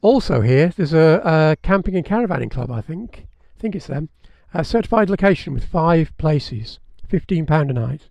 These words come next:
We're passing Sandy Hills. Hopefully as we sweep round you'll see a bit more of the beach, which is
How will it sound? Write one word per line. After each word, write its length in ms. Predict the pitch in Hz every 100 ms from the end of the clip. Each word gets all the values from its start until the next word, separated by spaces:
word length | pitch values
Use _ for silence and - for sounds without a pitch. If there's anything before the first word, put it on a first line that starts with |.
| _ _ _ _ _ _ _ _ _ _ _ - -
We're 140 | 180
passing 560 | - 208 202 - 190 165
Sandy 380 | 196 185 165
Hills. 480 | 160 175 160 165 - - - - - - - - - - - - - - - - - - - - - - - - - - - - - - -
Hopefully 320 | 180 - 147
as 100 | 135
we 80 | 139
sweep 300 | - 170 -
round 320 | 151 151 143
you'll 120 | 139
see 180 | 131 165
a 40 | 135
bit 160 | 185
more 160 | 156 156
of 60 |
the 60 | 123
beach, 340 | 151 147 151
which 140 | 151
is 100 | 131